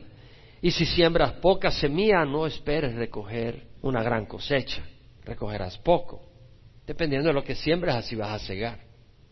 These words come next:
Así de sencillo, es una ley natural, pero Pablo dice que es una ley espiritual también.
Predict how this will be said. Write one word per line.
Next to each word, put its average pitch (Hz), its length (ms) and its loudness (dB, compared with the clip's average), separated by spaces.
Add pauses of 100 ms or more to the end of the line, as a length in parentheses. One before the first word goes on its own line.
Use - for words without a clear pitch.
(140)
Así - 240 -2
de 147 140 6
sencillo, 170 500 0
es 131 100 -2
una 139 180 0
ley 143 160 4
natural, 151 580 4 (260)
pero 170 220 4
Pablo 185 280 4
dice 170 240 2
que 160 100 -4
es - 100 -4
una 147 180 0
ley 131 220 4
espiritual 131 720 -6
también. 90 420 -12